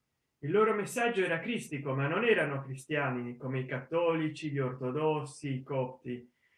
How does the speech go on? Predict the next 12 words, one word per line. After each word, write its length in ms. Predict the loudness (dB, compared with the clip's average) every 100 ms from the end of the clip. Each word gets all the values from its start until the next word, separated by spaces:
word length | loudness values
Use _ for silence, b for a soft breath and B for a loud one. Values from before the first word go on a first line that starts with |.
| b b b
Anche 960 | 0 0 0 4 6 6 6 4 0 0
molti 300 | 0 0 0
gnostici 580 | 0 2 0 -2 -4 -2
ne-, 140 | 0
in 100 | -2
realtà 380 | 0 0 0 2
non 180 | 2 4
erano 440 | 4 4 2 -2
cristiani, 540 | -6 -8 -6 -2 -2 -2
credevano 540 | -2 0 2 2 0
che 120 | -4
Cristo 720 | -6 -2 -2 -2 -2 -2 -4